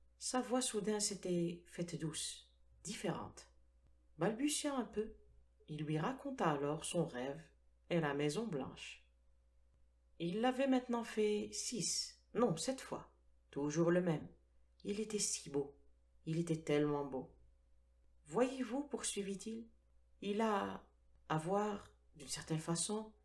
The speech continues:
il a à voir avec vous. Je l'ai fait pour la première fois la veille du jour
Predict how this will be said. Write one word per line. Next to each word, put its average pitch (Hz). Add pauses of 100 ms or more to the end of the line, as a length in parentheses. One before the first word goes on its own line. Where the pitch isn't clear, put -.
(440)
il 151
a 196
à 139
voir 165
avec 135
vous. 151 (680)
Je 190
l'ai 240
fait 277
pour 262
la 247
première 262
fois 175
la 151
veille 196
du 151
jour 208